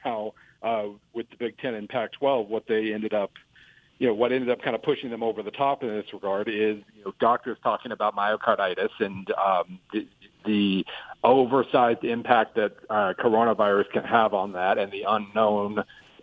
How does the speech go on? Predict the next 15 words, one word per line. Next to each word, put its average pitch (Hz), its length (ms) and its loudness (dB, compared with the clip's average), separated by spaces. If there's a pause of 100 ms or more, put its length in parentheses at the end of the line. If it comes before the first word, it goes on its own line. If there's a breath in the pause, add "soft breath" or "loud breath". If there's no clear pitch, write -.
(120)
long-term 120 640 4
effects - 440 -4 (100)
that, 117 180 0
which 117 240 -2
obviously 120 520 4
if 110 100 0
you're, 110 260 4
if 107 200 2
you're 104 100 2
still 120 160 6
gonna 104 180 4
try 107 160 4
to 98 80 6
play 104 220 4
a, - 60 2